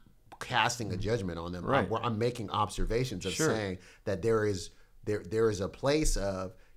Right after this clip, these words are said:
Speaker 1: you, you don't know how to do these things, and everybody kinda has this expectation that there's these norms of things that everyone knows, but no, a lot of people
Speaker 2: Right.
Speaker 1: don't know.
Speaker 2: Well, you bring up a powerful insight because I was thinking more of, like, how,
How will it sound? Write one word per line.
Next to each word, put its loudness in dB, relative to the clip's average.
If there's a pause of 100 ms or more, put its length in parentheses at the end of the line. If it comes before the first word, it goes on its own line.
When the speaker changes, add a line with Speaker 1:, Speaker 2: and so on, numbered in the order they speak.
(280)
Speaker 1:
you, -6
you -4
don't 2
know 6
how 6
to 4
do 2
these 0
things, -4
and -6 (300)
everybody 2
kinda 0
has 2
this -4
expectation -4
that -4
there's -4 (180)
these -6
norms 0
of -6
things -6
that -4
everyone -6
knows, -2
but -8
no, 0 (120)
a -8
lot -2
of -4
people -4
Speaker 2:
Right. 4
Speaker 1:
don't -4
know. -10
Speaker 2:
Well, 0
you 8
bring 6
up 2
a 0
powerful 6
insight 2
because 0
I 6
was 2
thinking 0
more 0
of, -2
like, -4
how, 0